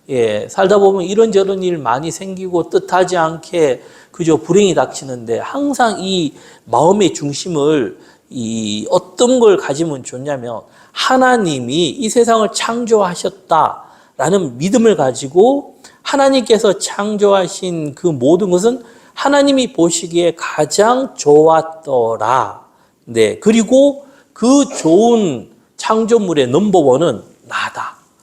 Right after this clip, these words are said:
예, 내 자신이다. 그러면 나 자신도 하나님이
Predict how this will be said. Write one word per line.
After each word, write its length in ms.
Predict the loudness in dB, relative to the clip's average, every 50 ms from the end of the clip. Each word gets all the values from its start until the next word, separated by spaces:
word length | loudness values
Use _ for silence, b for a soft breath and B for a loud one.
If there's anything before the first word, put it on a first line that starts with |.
| _ _ _ _ -6
예, 180 | -2 -2 -2 0
내 220 | 2 2 2 2
자신이다. 760 | 2 0 -4 -4 -4 -6 -6 -6 -6 -4 -2 0 0 0 -2 -8 -20 b b b b b b
그러면 320 | 2 4 4 4 4 2
나 180 | 0 0 0 2
자신도 580 | 2 0 0 0 -2 -4 0 2 2 2 2
하나님이 720 | 2 -2 -2 -2 -2 -2 -2 -2 -2 -2 -2 -4 -4 -8